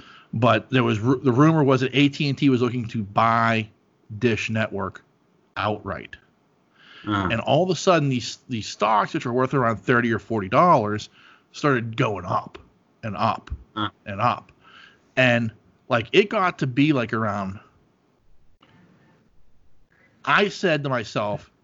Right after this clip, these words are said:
Speaker 1: "If it hits seventy dollars a share, I'm selling."
Speaker 2: Yeah.
Speaker 1: You know, I mean, it's not that much, but still, like, I mean, I, I would have gotten a nice haul back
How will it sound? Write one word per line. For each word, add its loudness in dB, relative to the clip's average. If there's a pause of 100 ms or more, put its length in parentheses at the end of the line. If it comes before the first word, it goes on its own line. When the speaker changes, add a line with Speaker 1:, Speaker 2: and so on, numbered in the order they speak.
(220)
Speaker 1:
"If -6
it 0
hits -4
seventy -2
dollars 0
a -4
share, -4 (480)
I'm -8
selling." -8 (1160)
Speaker 2:
Yeah. -2 (440)
Speaker 1:
You -2
know, -2 (300)
I 0
mean, 2
it's -6
not 2
that 4
much, -2
but -4 (360)
still, 2
like, 4
I 0
mean, -2
I, -2 (120)
I -2
would -2
have -4
gotten -2
a -4
nice 0
haul 0
back -8